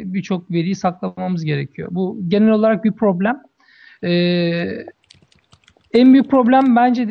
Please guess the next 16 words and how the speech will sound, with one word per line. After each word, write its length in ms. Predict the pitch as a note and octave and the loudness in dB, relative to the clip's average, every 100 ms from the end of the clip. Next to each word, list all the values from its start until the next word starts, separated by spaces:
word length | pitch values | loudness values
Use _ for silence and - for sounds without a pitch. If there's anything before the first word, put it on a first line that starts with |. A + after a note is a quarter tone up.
| A3 | -6
dediğim 240 | A#3 B3+ | -4 -2
gibi, 340 | G#3 G3+ B3 - _ _ - | -2 -2 -4 -8 _ _ -6
e, 380 | F#3 F3+ F3+ G3+ | -2 -2 -2 -4
tekrardan 640 | - - A#3+ A#3 B3 A#3+ | -2 0 2 4 2 2
bunların 560 | A3+ A3 A3+ B3 B3 - | 0 0 0 0 -4 -6
belirli 500 | F#3 G#3+ A3+ A3+ A#3 | -2 2 2 2 0
bir 260 | A#3+ G#3 F3+ | 0 -2 2
düzende 600 | G3+ G3+ A3 A3+ B3+ G3+ | 4 4 2 2 0 0
bir 80 | A3+ | 2
araya 240 | A3 G3+ | 2 2
getirilmesi. 840 | G3 G3 G3 G3 F3+ E3+ D#3+ - F3 | 0 -2 -4 -6 -4 -4 -6 -10 -10
Yoksa, 440 | G3 - G3+ G3 - _ _ _ | -10 0 2 2 -4 _ _ _
e, 100 | - E3 D#3+ D#3+ G#3 | -8 -4 -4 -4 -2
yani, 500 | G#3 G3+ G#3 G3 G3 _ _ - | 0 2 2 0 -4 _ _ -8
e, 380 | F3+ F3 - - | -4 -4 -6 0
örneğin 460 | A3+ A3+ A3+ G3+ | 4 4 4 0